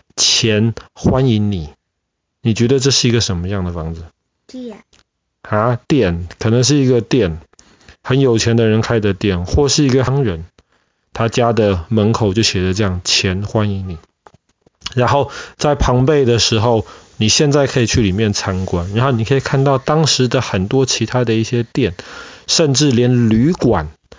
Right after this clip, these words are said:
Speaker 1: 都被人家挖出来。哇，原来在两千年前的庞贝已经有旅馆。
Speaker 2: 那还有没有一个地方是E O Sandwich？
Speaker 1: 哦，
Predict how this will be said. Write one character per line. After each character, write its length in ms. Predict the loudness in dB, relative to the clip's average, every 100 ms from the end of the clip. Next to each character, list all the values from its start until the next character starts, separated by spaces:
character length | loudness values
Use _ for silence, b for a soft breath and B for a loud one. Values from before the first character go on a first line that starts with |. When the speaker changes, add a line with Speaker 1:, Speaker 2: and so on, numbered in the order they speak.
| B -4
Speaker 1:
都 160 | 0
被 100 | 2
人 200 | 2 2
家 180 | 2 2
挖 260 | 4 4 2
出 220 | 2 0
来。 140 | 2
哇， 260 | 2 2 2
原 180 | 2 2
来 140 | 2
在 140 | 2 2
两 220 | 2 2
千 180 | 2 2
年 140 | 2
前 140 | 2
的 100 | 2
庞 260 | 0 0 2
贝 140 | 2
已 60 | 0
经 160 | 0 2
有 120 | 2
旅 260 | 0 -2
馆。 280 | 0 0 -2 -4
Speaker 2:
那 100 | -10
还 140 | -8 -8
有 80 |
没 140 | -10 -8
有 80 | -8
一 100 | -8
个 160 | -10
地 200 | -10 -12
方 220 | -12 -12 -10
是 120 | -12
E 240 | -10 -10 -8
O 220 | -8 -10
Sandwich？ 1080 | -12 -12 -12 -14 -14 -14 -14 -18 -20 -20 -20 _
Speaker 1:
哦， 320 | -2 -2 -4